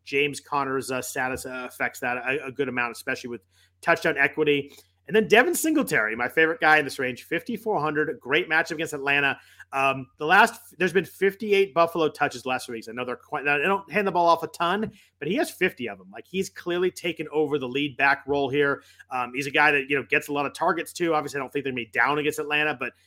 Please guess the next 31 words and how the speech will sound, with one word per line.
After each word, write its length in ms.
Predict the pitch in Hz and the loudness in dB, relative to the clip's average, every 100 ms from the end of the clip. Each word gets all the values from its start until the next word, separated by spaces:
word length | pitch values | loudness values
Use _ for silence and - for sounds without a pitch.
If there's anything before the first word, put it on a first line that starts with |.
| _ _ 120 | _ _ -10
um, 240 | 117 110 - | -8 -10 -6
he's 100 | 175 | -2
explosive 520 | 202 - 226 - - | -2 4 6 6 0
too. 180 | - 190 | 2 2
Like, 140 | 110 | 2
there's 180 | 139 131 - | -4 -4 2
upside 440 | 196 - 202 196 | 0 2 4 4
with 100 | 175 | 2
Singletary. 680 | - 185 175 180 180 175 165 | -4 -4 -4 0 0 0 -2
If 180 | 139 139 | -4 -4
he 80 | 147 | -2
gets 220 | 170 185 | -2 -2
all 200 | 185 190 | 0 0
the 80 | 185 | 0
touches, 500 | - 185 175 143 - _ _ 139 | 2 2 0 -6 -8 _ _ -6
um, 200 | 131 127 | -6 2
I 100 | 160 | 4
love 260 | 165 185 156 | 8 6 6
getting 180 | 165 156 | 2 2
a 40 | |
running 220 | 151 151 | 0 2
back 180 | 143 139 | 0 0
in 60 | 139 | -6
this 140 | 131 | -4
offense 340 | 131 143 123 | 0 0 -4
if 80 | 117 | -8
he's 120 | 131 | -10
gonna 180 | - 127 | -8 -8
be 180 | 117 110 | -8 -8
the 100 | 120 104 | -8 -8
guy. 1400 | 101 87 87 _ _ _ _ _ _ _ _ _ _ | -10 -16 -20 _ _ _ _ _ _ _ _ _ _